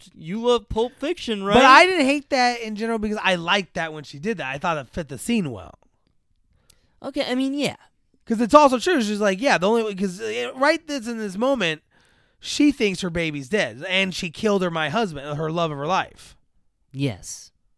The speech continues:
Speaker 1: The one that she was gonna escape and have a normal life with.
Speaker 2: Mm-hmm.
Speaker 1: But now
Speaker 2: They
Speaker 1: she
Speaker 2: slaughtered all of 'em.
Speaker 1: <laughs> all of her friends. Uh,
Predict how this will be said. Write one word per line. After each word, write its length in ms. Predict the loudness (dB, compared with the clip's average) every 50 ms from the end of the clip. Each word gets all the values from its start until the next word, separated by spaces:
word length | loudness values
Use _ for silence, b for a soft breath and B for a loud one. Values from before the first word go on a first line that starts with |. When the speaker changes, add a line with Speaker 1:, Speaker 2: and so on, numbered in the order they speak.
| _ _ _ _ _ _ _ _ _ _ -12
Speaker 1:
The 80 | -6
one 220 | -2 0 0 0 0
that 100 | -2 -4
she 180 | -6 -8 -8
was 160 | -6 -6 -6 -6
gonna 300 | -6 -6 -6 -4 -6 -8
escape 460 | -8 -10 -12 -12 -10 -10 -10 -10 -10
and 80 | -12 -14
have 180 | -12 -12 -12
a 60 | -12 -12
normal 380 | -12 -10 -10 -10 -10 -12 -14
life 260 | -14 -14 -16 -16 -16 -18
with. 360 | -20 -20 -20 -20 _ _ _ _ _ -16 -16
Speaker 2:
Mm-hmm. 300 | -14 -12 -10 -10 -10 -12 -12 _ _ _ _ _ _ _ _ -20
Speaker 1:
But 140 | -20 -20
now 80 | -18 -14
Speaker 2:
They 80 | -12 -12
Speaker 1:
she 120 | -12 -10 -8
Speaker 2:
slaughtered 340 | -6 -6 -4 -4 -6 -6 -6
all 160 | -6 -6 -8
of 80 | -10
'em. 180 | -12 -16 -18 -20 _ _ _ _ _ _ _ _ _ _
Speaker 1:
<laughs> 240 | -20 -16 -14 -12 -10
all 220 | -8 -8 -6 -6
of 80 | -6 -6
her 100 | -10 -12
friends. 640 | -12 -12 -12 -12 -10 -12 -12 -14 -16 -20 -20 -20 -20 _ _ _ _ _ _ _ _ _ _ _ -20 -20 _ _ _ _ _ _ _ _ _ _ _ _ _ _ _ _ _ _ _ -8
Uh, 500 | -4 -2 0 0 0 -2 -6 -8 -10 -12